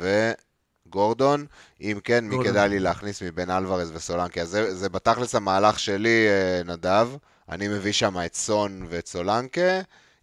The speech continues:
Speaker 1: אם יש לך כבר את סון, אז באמת, אתה יכול פשוט כל קשר, אז אמרנו כבר את השמות, אה, המובילים, אה, בואן, פלמר, אה,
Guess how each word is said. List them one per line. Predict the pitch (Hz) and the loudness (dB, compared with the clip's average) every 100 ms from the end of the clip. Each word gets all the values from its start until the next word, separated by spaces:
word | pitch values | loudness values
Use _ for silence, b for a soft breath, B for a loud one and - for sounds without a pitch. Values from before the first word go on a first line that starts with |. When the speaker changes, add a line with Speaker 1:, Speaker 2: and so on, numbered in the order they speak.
| 101 | -6
Speaker 1:
אם | 113 | -2
יש | 123 | 0
לך | 131 117 | -2 2
כבר | 117 107 | 4 4
את | - | 2
סון, | 151 139 131 | 2 4 4
אז | 104 92 | 2 0
באמת, | 95 98 107 - - | 0 4 2 0 -6
אתה | - | -8
יכול | - 104 | -2 -2
פשוט | - 101 101 | -2 -8 -8
כל | - 98 | -4 -4
קשר, | 95 - 113 110 95 | -4 -2 4 6 4
אז | 85 | 0
אמרנו | 82 92 92 90 | -4 -2 -4 -6
כבר | 87 | -8
את | 87 | -8
השמות, | 85 87 87 90 - 85 | -8 -10 -8 -10 -8 -6
אה, | 85 | -4
המובילים, | 82 82 80 87 98 98 95 87 b b b b - | -6 -8 -8 -4 -2 -2 -4 -8 b b b b -12
אה, | 76 80 80 80 80 80 78 | -8 -6 -4 -6 -6 -8 0
בואן, | 98 104 101 98 92 92 87 87 85 87 _ _ _ _ _ - | 4 6 6 2 2 -2 -4 -10 -18 -20 _ _ _ _ _ -2
פלמר, | 90 95 95 92 90 87 85 82 82 - _ _ _ _ _ _ | 2 2 0 -4 -4 -4 -6 -8 -12 -20 _ _ _ _ _ _
אה, | - | -18